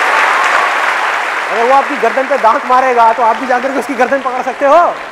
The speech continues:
क्यों नहीं? Choice है।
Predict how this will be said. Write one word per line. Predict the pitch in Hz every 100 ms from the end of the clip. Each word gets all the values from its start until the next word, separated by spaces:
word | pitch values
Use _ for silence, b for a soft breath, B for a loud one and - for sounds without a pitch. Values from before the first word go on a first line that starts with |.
| - - - - - - -
क्यों | 226
नहीं? | 294 330 240 135 - - _ _ _ _ _ _ _ _ _ _ _ _ _ _
Choice | 175 240 -
है। | 196 240 254 214